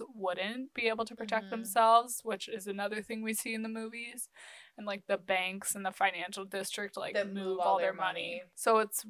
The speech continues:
Speaker 1: really, like, the lowest of the low people are the <laughs> ones that are affected.
Speaker 2: But you get a whole ass group of people together and you, like, just raid an Amazon warehouse. Really?
Speaker 1: I,
Speaker 2: Like, they
Speaker 1: that's what
Speaker 2: can't
Speaker 1: I would do
Speaker 2: protect you
Speaker 1: for
Speaker 2: that
Speaker 1: sure.
Speaker 2: much.
Speaker 1: A warehouse for
Speaker 2: Like,
Speaker 1: sure is a good idea.
Speaker 2: yeah.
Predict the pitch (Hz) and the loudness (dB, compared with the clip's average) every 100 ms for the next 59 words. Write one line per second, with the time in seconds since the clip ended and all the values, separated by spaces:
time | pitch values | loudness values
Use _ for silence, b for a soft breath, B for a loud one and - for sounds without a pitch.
0 | 208 262 311 285 247 208 196 - 202 190 | -2 4 6 6 4 4 4 4 0 6
1 | 190 202 202 - 202 208 214 196 185 185 | 6 6 0 -2 -4 0 -2 4 6 6
2 | 208 - 202 208 208 196 226 254 247 247 | 4 -2 -6 -2 0 2 2 0 0 0
3 | 214 208 202 190 190 - - - 233 240 | -2 -2 0 2 0 -2 -4 -4 -6 0
4 | 262 277 - 392 320 359 381 392 339 - | 0 -2 2 2 2 -4 4 6 6 4
5 | 285 294 294 277 269 - 254 247 233 220 | 2 6 6 6 2 -6 -6 -6 -8 -8
6 | 214 240 254 247 247 262 262 254 220 220 | -6 -6 -4 2 2 4 4 2 -2 -8
7 | 208 208 196 202 202 - 175 175 190 185 | -8 0 0 0 -8 0 0 0 -4 -4
8 | 175 180 180 170 170 170 180 202 233 233 | -4 -4 -2 -2 -2 -6 -4 -2 0 0
9 | 247 254 - - 262 - - 247 294 - | 0 -2 -2 -12 -16 -18 2 6 6 6
10 | 254 254 - 339 349 226 208 202 202 196 | 12 12 12 10 12 12 12 8 4 2
11 | 196 254 196 254 285 - 339 508 427 - | 2 -2 2 4 4 2 -2 -2 -2 -4
12 | - - - - 226 214 208 220 247 277 | -6 -12 -10 8 10 10 10 10 12 12
13 | 285 262 240 214 - - 214 190 180 156 | 12 -2 -2 -2 -2 -2 -2 2 4 4
14 | 180 190 - 156 156 156 135 143 330 508 | 0 -2 -4 -2 -2 -2 -6 -4 -2 -2
15 | 539 370 | 0 -2